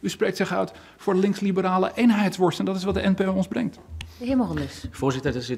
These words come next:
Speaker 3: typisch die grijze plaat die ik hoor sinds ik mediawoordvoerder ben. Totaal niet origineel, totaal niet doordacht. Sterker nog,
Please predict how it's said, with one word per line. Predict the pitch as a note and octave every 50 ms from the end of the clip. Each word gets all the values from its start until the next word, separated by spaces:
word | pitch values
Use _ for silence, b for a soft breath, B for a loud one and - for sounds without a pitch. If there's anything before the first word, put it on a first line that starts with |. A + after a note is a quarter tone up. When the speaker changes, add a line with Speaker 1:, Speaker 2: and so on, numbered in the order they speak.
| - -
Speaker 3:
typisch | - F3 - C3+ A#2+ -
die | A2+ G2+
grijze | - C#3+ B2+ A#2+ G#2+ G#2+
plaat | - - C3+ C3+ C#3+ C#3+
die | - A#2+
ik | A2+ -
hoor | A2+ A2 B2+ C3
sinds | - - A#2+ A2 -
ik | A2 -
mediawoordvoerder | A2+ A2+ A2 G#2 F#2+ F2 F#2 F#2+ F#2+ - - - - E2
ben. | F2 G2+ A#2 C3
Totaal | - A2+ G#2+ - - - F#3 E3+ E3
niet | D3+ B2+ A#2
origineel, | A#2 A#2+ A2+ F#2+ G2+ G#2+ A2 A2+ A#2 A#2 A#2 -
totaal | - G2+ G2 - C3+ B2 A#2+
niet | A#2 A2 G#2+ - - - - -
doordacht. | F2 G2+ F#2+ F#2 G#2 A2 A2+ - -
Sterker | - - B2 A#2+ A#2+ - A2
nog, | G#2+ G2+ A2 - -